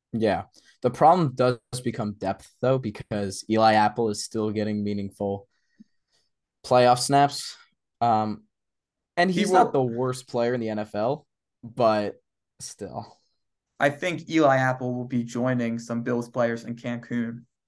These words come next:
Speaker 2: after.
Speaker 1: Absolutely.
Speaker 2: Yeah.
Speaker 1: Cancun on three.
Speaker 2: Yeah, Cancun on three.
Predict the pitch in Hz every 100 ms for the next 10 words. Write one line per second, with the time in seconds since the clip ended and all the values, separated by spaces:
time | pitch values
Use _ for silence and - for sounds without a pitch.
0 | _ - 95 95 98 - 104 98 98 101
1 | 101 - _ _ _ _ _ _ _ -
2 | 127 117 117 127 120 113 110 - 107 113
3 | 113 107 - - - - 135 131 143 139
4 | 127 120 131 120